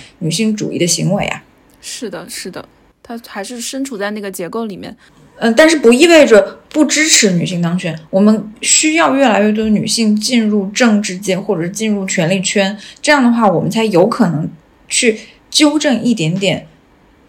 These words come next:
Speaker 1: 男权当道的这样的一些形式，才能让女性的声音或者是女性自己想要实现的一个政治氛围或者政治图景能够被更好的实现。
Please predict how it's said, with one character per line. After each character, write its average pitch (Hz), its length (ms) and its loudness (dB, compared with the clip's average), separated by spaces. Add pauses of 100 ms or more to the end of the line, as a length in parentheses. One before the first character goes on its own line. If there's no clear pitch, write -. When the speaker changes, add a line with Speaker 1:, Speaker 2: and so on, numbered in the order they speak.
(100)
Speaker 1:
男 180 220 2
权 175 240 0
当 190 220 2
道 196 180 2
的 170 80 -2
这 190 120 -2
样 180 160 -2
的 170 100 -4
一 170 60 -6
些 202 160 -2
形 160 280 -2
式， 208 160 -4
才 190 180 -4
能 180 100 -2
让 190 200 -4
女 147 60 -6
性 202 160 -4
的 190 100 -4
声 202 220 -2
音 208 160 2
或 226 140 -2
者 - 80 -4
是 190 120 -6
女 175 140 -4
性 208 340 -2
自 277 200 0
己 151 120 -4
想 175 240 0
要 269 60 -2
实 - 160 -4
现 202 180 -4
的 190 100 -4
一 165 100 -6
个 180 200 -2 (240)
政 247 200 2
治 214 100 -4
氛 233 260 -2
围 165 220 -2
或 208 140 0
者 165 80 4
政 240 120 -2
治 226 80 0
图 190 220 -6
景 196 180 -4
能 95 140 -6
够 190 140 2
被 185 180 0
更 220 180 -4
好 - 160 -6
的 - 80 -6
实 - 200 -4
现。 - 300 -4